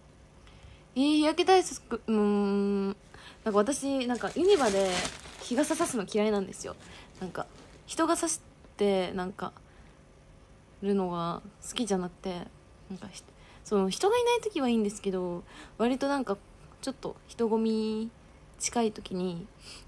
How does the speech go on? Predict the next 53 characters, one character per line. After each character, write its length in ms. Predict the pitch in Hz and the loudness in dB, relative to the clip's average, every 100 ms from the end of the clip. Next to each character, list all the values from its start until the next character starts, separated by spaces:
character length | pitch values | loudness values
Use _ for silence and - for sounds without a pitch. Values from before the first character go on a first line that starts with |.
| - | -10
さ 100 | - | -8
し 60 | 214 | -4
て 100 | 196 | -6
る 80 | 185 | -6
と、 140 | - | -4
な 80 | 202 | -4
ん 60 | 196 | -6
か、 80 | - - - | -12 -16 -16
こ-、 80 | - | -12
こ-、 120 | - 220 | -8 -8
こ-、 100 | - - | -10 -6
こ 140 | 220 | 0
う 20 | 226 | 2
な 140 | 247 | 2
る 80 | 220 | 0
じ 80 | 185 | -2
ゃ 60 | |
な 100 | 202 | -6
い 80 | 240 | -8
で 80 | 202 | -12
す 120 | - | -14
か。 80 | - | -12
だ 60 | |
か 60 | 190 196 - - - - - - - - - - - - - - | -12 -14 -20 -20 -20 -20 -20 -20 -20 -20 -20 -20 -20 -20 -20 0
ら 120 | 208 190 | 2 2
私 140 | 208 | 2
持 120 | 208 | 0
っ 20 | |
て 240 | 208 - 254 | 0 -2 0
い 40 | |
か 100 | 269 | 4
な 80 | 269 | 4
い 40 | 233 | 2
ん 20 | |
で 80 | 190 | 0
す 100 | - | -4
よ、 120 | - - | -10 -4
ユ 80 | 190 | -2
ニ 120 | 185 | 0
バ 100 | 170 | -2
に、 160 | 175 202 - - | -4 -6 -14 -6
に 80 | 175 | -2
は。 140 | 165 - - - - - - - - - - - - - - - - - - - - - - - - - | -2 -6 -20 -20 -20 -20 -20 -20 -20 -20 -20 -20 -20 -20 -20 -20 -20 -20 -20 -20 -20 -20 -20 -20 -20 -20
そ 160 | - | -18
う。 40 | - - - - - - - - - - | -20 -20 -20 -20 -20 -20 -16 -12 -12 -10
<laughs> 640 | 277 - - 523 605 539 | -12 -14 -6 -2 -2 4
マ 200 | 240 262 | 8 8
イ 60 | 247 | 8
ル 100 | 277 | 6
ー 80 | 269 | 4
ル 100 | 262 | 0
的 180 | 247 | -2
な？ 240 | 240 254 | -2 -2